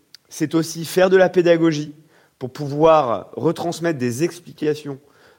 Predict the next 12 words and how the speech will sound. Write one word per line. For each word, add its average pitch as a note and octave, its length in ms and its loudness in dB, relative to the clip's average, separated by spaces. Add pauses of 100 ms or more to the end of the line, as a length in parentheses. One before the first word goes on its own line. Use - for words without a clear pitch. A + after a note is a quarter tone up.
sans A3 280 -4
braquer F#3 480 2
l'autre, D3+ 540 0
sans D#3+ 300 -6
qu'il C#3+ 180 -10
soit D3 420 4
dans C3+ 160 -2
des B2+ 140 0
mécanismes C#3 480 -2
défensifs, B2+ 600 -6
et A2 60 -8
cetera, G#2+ 520 -4